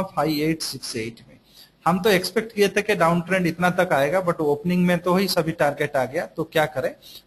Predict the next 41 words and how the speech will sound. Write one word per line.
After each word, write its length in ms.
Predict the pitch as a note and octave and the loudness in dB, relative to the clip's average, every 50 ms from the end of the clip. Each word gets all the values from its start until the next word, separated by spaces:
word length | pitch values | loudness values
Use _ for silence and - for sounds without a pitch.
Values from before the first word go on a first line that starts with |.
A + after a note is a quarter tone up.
| _ - | _ -4
अभी 160 | G#3+ A#3+ C#4+ | -2 -2 -2
हम 160 | F#4+ F#4 D4+ A3 | -2 -2 0 4
last 380 | F#3+ G3 G#3+ A#3 A#3 A3+ - A#3 | 6 6 6 4 2 0 -6 -4
जो 140 | B3+ B3+ | -4 -2
data 340 | A3+ F#3+ F3 E3 E3 A3 A3+ | 2 4 4 4 4 4 2
है 160 | G3 G#3+ A3+ | 2 2 2
उसको 280 | G#3+ F#3 F3 - - G#3+ | 2 0 0 0 -2 -4
change 280 | - - F3+ F3 E3+ - | -2 0 0 0 0 0
कर 120 | - D3+ | 0 0
देंगे। 260 | B2+ B2 C#3 D3 G3 G3+ | 0 0 -2 -4 -2 -2
Last 500 | E3 D#3 D#3+ F#3 A3 A#3 A#3 - - G3+ | 2 4 6 6 6 4 2 0 -4 -4
record 260 | F#3 - G#3 G3+ G3 - | -2 2 0 0 0 2
पांच 220 | F#3 F3 F3 E3+ F3+ | 2 2 2 0 -2
हजार 240 | F3 F#3 F#3 F3 D#3 | -2 0 0 0 0
नौ 180 | D#3 D3+ D#3 D#3+ | 0 -2 -2 -2
सौ 140 | - F#3+ | -2 -4
छह 280 | F3+ F#3 - - F3+ G3 | -6 -4 -2 -2 -2 0
जो 140 | F3+ F3+ D3+ | 0 -2 -4
है 220 | B2+ D3 G3+ F#3+ _ _ - - - _ _ - | -4 -6 -8 -10 _ _ -20 -20 -20 _ _ -8
उसको 240 | E3+ E3+ - - G#3 | -6 -6 -4 -4 -4
change 380 | - - F#3+ G3 G#3+ G#3 - | -4 -2 -2 -2 -2 -2 -2
करके 320 | - G3+ F#3 F#3 - - A3 | 0 0 0 0 -2 -6 -6
हम 200 | F#3+ F3 E3 E3 | -6 -8 -10 -6
क्या 100 | - E3+ | -4 -4
करेंगे, 340 | E3+ - E3+ D3+ D3 D#3+ F#3+ - | -4 -4 -4 -8 -8 -8 -10 -8
पांच 400 | - - E3 E3+ F3+ F3+ - E3+ | -4 -2 -2 -2 -2 -4 -6 -12
हजार 340 | D#3 - E3+ F#3 - - - _ _ _ _ _ _ _ _ _ | -8 -4 -2 -2 -2 -4 -6 _ _ _ _ _ _ _ _ _
आठ 180 | - - - - | 2 2 2 2
सौ 180 | - - A#3+ G#3 | 2 2 4 4
अड़सठ 400 | D#3+ D3+ - - G3+ F3 - - | 4 4 2 0 0 0 -2 -4
कर 100 | B2+ G#2+ | -6 -6
देंगे, 240 | - A2+ A2+ G#2 | -6 -8 -14 -12
पांच 340 | - - D#3+ E3+ F3+ F3+ F#3 | -8 -4 -2 -2 -2 -2 -2
हजार 260 | F3+ E3 F3+ F#3 F3+ | -4 0 0 0 0
आठ 240 | - - C#3+ D3 C#3+ | 0 0 -2 -2 -2
सौ 220 | - - - F#3 D3+ | -4 -4 -2 0 2
अड़सठ 480 | B2 C3+ C3 - - F#3 F3 F3+ - - | 2 0 0 -2 0 0 -2 -2 -2 -6
कर 160 | C#3 A#2 - - | -6 -6 -6 -8
देंगे। 240 | A#2+ C3 D#3+ F#3+ - _ _ - - - - _ _ _ - | -10 -10 -10 -12 -14 _ _ -20 -20 -20 -20 _ _ _ 2
तो 60 | A3 | 4
हमको 400 | G#3+ F#3+ F#3+ F#3+ F#3+ - - A#3 | 4 4 4 2 2 0 0 0